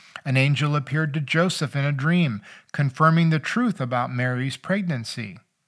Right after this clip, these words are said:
After Mary gave birth to Jesus in Bethlehem, an angel of the Lord announced to the shepherds in the fields outside the town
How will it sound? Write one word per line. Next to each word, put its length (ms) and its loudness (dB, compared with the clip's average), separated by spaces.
After 320 2
Mary 300 2
gave 280 -2
birth 220 0
to 120 -2
Jesus 540 -2
in 80 0
Bethlehem, 580 2
an 120 -2
angel 320 0
of 80 -4
the 60 -2
Lord 340 -2
announced 400 0
to 80 -2
the 100 -2
shepherds 540 -2
in 100 0
the 80 0
fields 460 -2
outside 460 -2
the 60 -10
town 580 -2